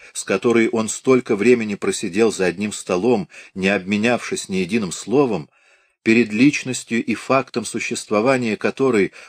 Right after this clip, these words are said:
он со строгим лицом благоразумно и честно опускал глаза,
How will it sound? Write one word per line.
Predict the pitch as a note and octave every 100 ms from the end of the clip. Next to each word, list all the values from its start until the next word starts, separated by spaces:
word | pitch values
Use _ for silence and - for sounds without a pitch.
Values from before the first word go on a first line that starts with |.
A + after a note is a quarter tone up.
| -
он | A2
со | A2+ A#2+
строгим | - B2 C3+ A#2
лицом | A2 A2 - C3
благоразумно | F#2+ F#2+ G#2 A2+ G2 C3 B2
и | A2+
честно | G#2+ - C3 -
опускал | F#2+ G2+ - C3 A#2
глаза, | E2+ F2+ F2+ D#3 C3+